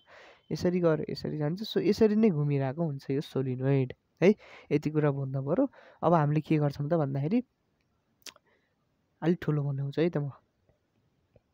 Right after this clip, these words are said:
So, मैले यस्तो बनाएँ, ठिक छ? अब के गर्ने त भन्दाखेरि, एउटा सानो करेन्ट इलिमेन्ट लिऊँ, ठिक छ? र करेन्ट इलिमेन्ट चाहिँ यहाँ थिम लिन्छु म।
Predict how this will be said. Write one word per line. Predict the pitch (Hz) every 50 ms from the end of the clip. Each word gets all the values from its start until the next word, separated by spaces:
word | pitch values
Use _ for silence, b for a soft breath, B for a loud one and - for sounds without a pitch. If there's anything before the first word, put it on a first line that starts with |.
| _ _ _ b b b b b b b b -
So, | - -
मैले | 170 165 180 196 208 202 185
यस्तो | 190 - - 180 165
बनाएँ, | 156 143 131 131 123 117 - - _ _ _ -
ठिक | - 139 -
छ? | 208 220 240 - _ B B B B B B B
अब | - 190 202 226
के | - - - 254
गर्ने | 240 240 233 226 226
त | 240
भन्दाखेरि, | 220 175 139 131 135 127 131 131 135 180 208 175 - _ b b b b b b b b -
एउटा | 190 190 208 220 214 196
सानो | - - - 202 214 226 233
करेन्ट | 220 - 180 175 170 175 170 165
इलिमेन्ट | - 143 147 143 139 139 131 127 - 143
लिऊँ, | 151 185 214 208 - _ -
ठिक | 143 135 -
छ? | - 214 233 - _ _ _ _ _ _ - -
र | 151 135 143 - -
करेन्ट | 165 165 165 170 170 -
इलिमेन्ट | - 143 147 147 143 143 139 135 -
चाहिँ | - 160 143
यहाँ | 131 127 - - -
थिम | 135 131
लिन्छु | 131 131 131 131
म। | 131 151 196